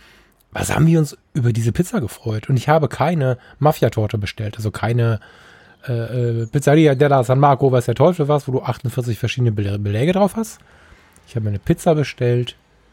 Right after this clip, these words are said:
Margherita mit ein bisschen Knoblauch. Und ein guter Italiener, der macht dir eine Margherita, die ist wundervoll. Ja, und wenn du,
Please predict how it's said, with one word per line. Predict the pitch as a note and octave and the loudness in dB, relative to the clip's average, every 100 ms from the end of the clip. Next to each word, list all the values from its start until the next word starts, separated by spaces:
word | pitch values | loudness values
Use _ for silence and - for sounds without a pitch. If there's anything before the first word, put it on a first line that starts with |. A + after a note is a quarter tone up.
| _ | _
Margherita | A2 A#2+ D#3 D#3 C#3 C#3+ - B2 B2 A#2 _ _ | -2 2 2 2 -2 -4 -4 -4 -4 -6 _ _
mit | A2+ - | -14 -12
ein | A2 - | -6 -2
bisschen | C#3 - | -2 -4
Knoblauch. | G#2 A#2+ G2+ F#2 - - - - _ - - - | -8 -6 -6 -8 -14 -20 -20 -20 _ -20 -4 2
Und | D#3+ | 2
ein | |
guter | D3 D3+ C3+ | 4 2 0
Italiener, | - A#2 A#2+ | 0 0 2
der | A2+ G#2+ | 0 0
macht | A#2 - | -2 -2
dir | |
eine | A#2 | -4
Margherita, | A#2 A2+ A2+ A#2 G#2 | -2 -2 -2 -2 -4
die | A2+ G#2+ | -4 -10
ist | - | -2
wundervoll. | B2 F3 F#2+ - F2+ G2 _ _ _ - | 0 2 -2 -8 -16 -16 _ _ _ -10
Ja, | G#2 A#2+ | -6 -4
und | C3+ B2 | -2 -2
wenn | C3 | 0
du, | C3 | -2